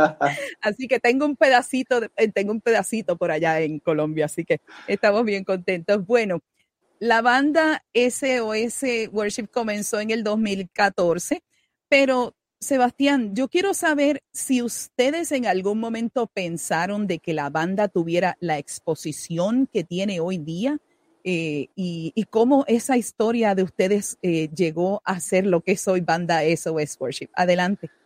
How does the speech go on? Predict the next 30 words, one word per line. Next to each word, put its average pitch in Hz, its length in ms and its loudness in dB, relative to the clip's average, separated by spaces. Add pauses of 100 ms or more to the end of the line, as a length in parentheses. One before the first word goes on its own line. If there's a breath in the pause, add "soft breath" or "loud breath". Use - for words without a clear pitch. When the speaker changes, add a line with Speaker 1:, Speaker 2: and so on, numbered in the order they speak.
(460)
Speaker 1:
Bueno, 135 360 2
mira, 123 480 -2
la 123 160 0
verdad 127 300 4
nosotros 143 520 -6
nacemos 123 520 -8
desde 110 420 -6
nuestra 107 320 -6
iglesia 110 380 0
local, 120 420 2
nosotros 120 440 -18
adoramos 107 520 -8
en 113 80 -20
nuestra 104 240 -20
iglesia 107 320 -12
local 110 460 -6
y 113 80 -18
desde 107 240 -14
ahí 113 120 -12
nace 127 300 -2
todo. 135 480 4 (520)
Pienso 127 340 -2
que 143 120 -2
Dios 127 200 -2
en 147 100 -4
su 139 120 -8
tiempo 123 340 -2
lo 131 120 2
fue 117 180 -4
trayendo. 123 680 -2